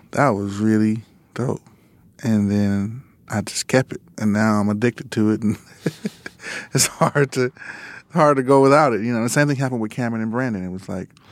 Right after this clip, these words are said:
all of a sudden, you know, the keyboard player, like, you don't have to be so worried about, like, playing the chord changes because he's playing the chord changes. So I can, like, create some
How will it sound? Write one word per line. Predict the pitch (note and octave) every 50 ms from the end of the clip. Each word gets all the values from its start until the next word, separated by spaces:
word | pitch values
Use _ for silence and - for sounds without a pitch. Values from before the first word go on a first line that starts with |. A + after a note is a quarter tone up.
| - - - - - - - - - - - - - - - - - - - - - - - -
all | A2+ A#2+
of | B2
a | A2
sudden, | - B2 A#2 G#2 G#2+ G#2 G2 G#2 - - - - - - - -
you | G#2+ A2
know, | A2 F#2+ F2+
the | G2
keyboard | - - A#2+ G#2+ G#2+ G#2 G2
player, | - A2+ G2+ -
like, | F#2+ F#2+ G2
you | G#2+ A#2
don't | A#2 A2
have | G#2 G#2+ -
to | -
be | - G#2+ G#2+ G2 G#2
so | - - - G2+ G2+
worried | F#2+ F#2+ G2+ G#2 G#2 G2
about, | G2 F#2+ F#2+ F#2 - - -
like, | - - - - _ - - - - _ _ _ _ - _ _ - - - _ _ _ - _ _ _ _ - - - - -
playing | - A2+ G#2 G2+ G2 F#2+ F#2+ F#2+ - - - - A#2+ - - - - - - - - - - - - - - - - - _ _ _ - -
the | G2 G2+ F#2+
chord | - - A2+ A#2+ A#2+ A#2
changes | - - - - - - -
because | - - - -
he's | A#2 B2+ B2+
playing | - - F2+ F2+
the | -
chord | - - F2 F#2
changes. | F#2+ F#2 F#2 F2 - -
So | - D#2
I | A2 B2+
can, | - - - D#3
like, | - - - D3+ - - _ - - - - - - - - _ _ _ _ _ -
create | - - A2 G2+ G2+ G2+ G2 F2+ - - - -
some | - - G2+ F#2+